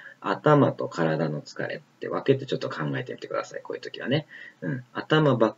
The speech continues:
かり使って、気ばっかり使ってるとそうなりやすいですから、そういう時体は疲れてませんので、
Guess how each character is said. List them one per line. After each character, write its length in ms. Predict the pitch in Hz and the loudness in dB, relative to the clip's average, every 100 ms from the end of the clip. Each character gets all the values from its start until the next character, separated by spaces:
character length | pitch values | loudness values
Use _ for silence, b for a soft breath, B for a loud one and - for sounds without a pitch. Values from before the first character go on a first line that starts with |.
| _ | _
か 100 | 117 | 2
り 140 | 104 - | 2 0
使 200 | - 92 | -2 -2
っ 60 | |
て、 220 | - 82 - | -2 -6 -6
気 260 | - 139 | 0 4
ば 120 | 120 | 4
っ 60 | - | 4
か 100 | 113 | 2
り 100 | 101 | 2
使 180 | - 107 | 0 -4
っ 60 | - | -4
て 220 | - 104 | -2 -2
る 80 | 104 | 2
と 140 | 143 | 0
そ 240 | 127 107 | 4 4
う 20 | 80 | 4
な 80 | |
り 100 | 69 | 0
や 120 | 73 76 | -2 -4
す 120 | 143 | -8
い 20 | |
で 80 | - | -20
す 120 | - | -16
か 120 | - | -8
ら、 160 | 143 131 | -6 0
そ 100 | 143 | 0
う 40 | |
い 20 | 139 | 4
う 20 | |
時 160 | 135 | 2
体 320 | - 147 143 135 | 6 6 8 8
は 140 | 127 | 6
疲 180 | - 113 | 4 4
れ 80 | 107 | 4
て 140 | 95 | 0
ま 160 | 92 92 | -2 -2
せ 160 | 87 | -6
ん 80 | - | -6
の 100 | - | -8
で、 160 | - | -8